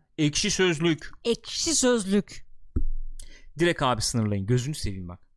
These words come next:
Speaker 1: Gir mesela ne yap biliyor musun? Reddit'ten güzel konular seç kendine.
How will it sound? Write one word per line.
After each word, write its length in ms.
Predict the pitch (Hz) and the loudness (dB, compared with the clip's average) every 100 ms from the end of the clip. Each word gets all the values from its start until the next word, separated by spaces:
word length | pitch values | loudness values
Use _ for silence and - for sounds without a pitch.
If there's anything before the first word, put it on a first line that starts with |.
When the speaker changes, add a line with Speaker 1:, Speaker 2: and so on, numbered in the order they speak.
| _ - | _ -10
Speaker 1:
Gir 180 | 247 349 294 | 0 0 2
mesela 220 | 269 262 | 0 2
ne 80 | 320 | 2
yap 180 | 294 | 2
biliyor 100 | 311 339 | -4 -8
musun? 220 | - 233 | -4 -2
Reddit'ten 420 | 302 262 - 277 | -2 -2 -2 -2
güzel 240 | 254 277 277 | 0 -2 0
konular 340 | 254 262 269 | -2 2 2
seç 300 | - 156 - | 2 0 0
kendine. 400 | 123 110 117 240 | 0 -2 -4 -8